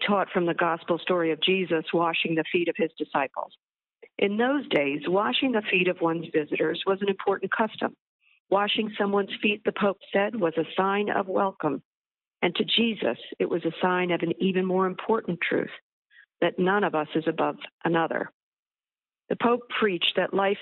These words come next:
means getting our feet dirty. Sometimes we take the wrong path, like the inmates gathered in that room. But Jesus wants to wash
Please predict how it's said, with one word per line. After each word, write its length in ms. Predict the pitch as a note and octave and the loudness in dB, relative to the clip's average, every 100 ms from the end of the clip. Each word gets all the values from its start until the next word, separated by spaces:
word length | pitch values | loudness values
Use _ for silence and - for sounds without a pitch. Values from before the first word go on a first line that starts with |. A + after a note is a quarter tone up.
| - | 0
means 300 | G3+ F#3+ E3 | 2 0 2
getting 240 | F3 E3+ D#3+ | 0 2 0
our 140 | D#3 | 0
feet 300 | - E3 - | 0 -2 0
dirty. 480 | E3 D#3 D3+ C#3+ - _ _ _ _ - | 0 2 2 -2 -4 _ _ _ _ 0
Sometimes 500 | G#3 G3+ F#3 F3 F3 | 0 2 2 2 0
we 100 | E3+ | 2
take 240 | F#3 E3+ | 0 0
the 100 | D#3+ | 0
wrong 280 | E3+ D#3 D#3+ | 2 0 0
path, 460 | - G#3+ D#3 C#3 - - _ _ - | 0 2 2 -2 -8 -20 _ _ -4
like 160 | F3 - | -2 0
the 100 | F#3 | 0
inmates 520 | G#3 G3+ F3 D#3 - | 0 0 2 0 0
gathered 360 | - E3+ E3 E3 | 0 2 0 0
in 120 | E3 | 0
that 180 | D#3 - | 0 0
room. 400 | F#3 E3+ D3 D3 _ _ _ _ _ | 0 0 -2 -6 _ _ _ _ _
But 160 | F#3 F#3+ | -2 0
Jesus 400 | A3+ B3 F#3+ D#3+ - | 0 0 0 -2 0
wants 260 | E3+ D#3+ - - | 0 0 -6 -2
to 80 | |
wash 380 | F3 E3 D3 - | 0 0 0 -2